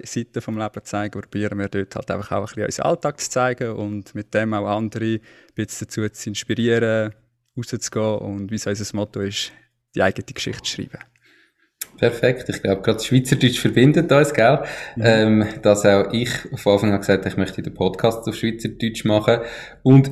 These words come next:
Speaker 2: ehrlich bleiben, ähm, das ist mir doch schon mal sehr sympathisch. Du hast gesagt, vor gut fünf Jahren haben wir gestartet.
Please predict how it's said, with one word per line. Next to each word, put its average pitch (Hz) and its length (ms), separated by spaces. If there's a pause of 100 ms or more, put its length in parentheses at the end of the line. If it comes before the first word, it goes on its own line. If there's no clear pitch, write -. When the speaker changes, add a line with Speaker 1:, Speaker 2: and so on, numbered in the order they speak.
Speaker 2:
ehrlich 147 340
bleiben, 110 500
ähm, 107 560
das 107 480
ist 107 160
mir 101 80
doch 98 180
schon 101 160
mal 101 80
sehr 101 260
sympathisch. 90 680 (400)
Du - 80
hast 139 80
gesagt, 131 380 (480)
vor 113 180
gut 143 240
fünf 131 320
Jahren 123 420
haben 107 140
wir 101 80
gestartet. - 880